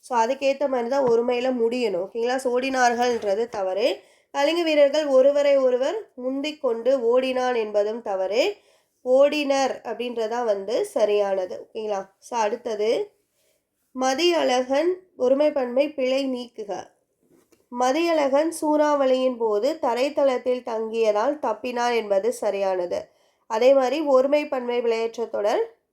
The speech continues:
இதுக்குரிய ஆன்சர், ஏனையோர் புறமுதுகு காட்டி ஓடி பிழைத்தனர் என்பது. அடுத்தது, சரியான தொடரை தேர்வு செய்க, ஒருமை பன்மை பிழை நீக்குக. இவை பழங்கள் அல்ல அப்படின்றது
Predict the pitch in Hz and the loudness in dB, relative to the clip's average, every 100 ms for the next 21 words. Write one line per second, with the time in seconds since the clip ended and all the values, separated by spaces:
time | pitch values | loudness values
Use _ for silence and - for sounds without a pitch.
0 | _ _ _ _ _ _ _ _ _ _ | _ _ _ _ _ _ _ _ _ _
1 | - 240 285 285 254 240 233 254 320 233 | -6 -2 4 4 4 0 0 2 2 0
2 | 240 262 285 285 269 359 403 277 269 277 | 2 2 4 4 2 0 -2 -2 0 0
3 | 262 254 254 262 233 202 190 285 427 - | 0 0 -2 -4 -2 -2 -2 -6 -6 -8
4 | _ _ _ 247 269 277 302 311 226 202 | _ _ _ 2 4 4 2 -6 -4 -4
5 | 208 214 208 214 208 196 190 190 - _ | -4 -6 -2 -2 -2 -4 -2 -2 -4 _
6 | _ _ _ _ - 226 240 269 254 339 | _ _ _ _ -8 -6 0 2 2 2
7 | 277 254 294 302 302 302 254 247 254 254 | 0 2 2 4 4 4 2 2 2 2
8 | 233 233 240 226 202 208 262 285 247 254 | 0 0 -2 -2 -2 0 2 4 4 4
9 | 277 269 233 240 240 226 220 208 208 190 | 4 2 -2 -2 -2 -4 -4 -4 -6 -6
10 | 202 202 240 254 254 294 359 - 269 247 | -4 -2 0 2 2 0 -4 -6 -2 2
11 | 262 285 285 277 254 196 202 220 214 - | 4 4 4 4 4 2 2 0 0 -4
12 | 202 196 202 202 196 240 | -8 -8 -4 -2 2 0